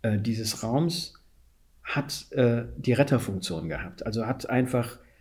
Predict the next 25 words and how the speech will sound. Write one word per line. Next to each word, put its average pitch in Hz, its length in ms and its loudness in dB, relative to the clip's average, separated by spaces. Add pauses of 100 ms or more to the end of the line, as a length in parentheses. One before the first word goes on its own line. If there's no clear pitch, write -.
(240)
viele 156 320 10
Leute 131 340 8
aufgenommen, 156 880 4
versorgt, 135 720 4
gerettet. - 720 -2
Das 107 160 -4
ist - 160 -4
sehr, 147 160 10
sehr 139 140 8
lange 123 220 6
her. 120 360 2 (520)
Und 120 60 2
das 120 160 2
hat 180 100 2
zu - 80 4
diesem 131 220 8
Narrati-, 127 480 4
Narrativ 131 480 4
geführt, - 480 -2
dass 113 140 0
schwarze 135 320 -2
Menschen 123 600 0
was 113 240 -2
Gutes - 520 -2
bringen. 92 420 -2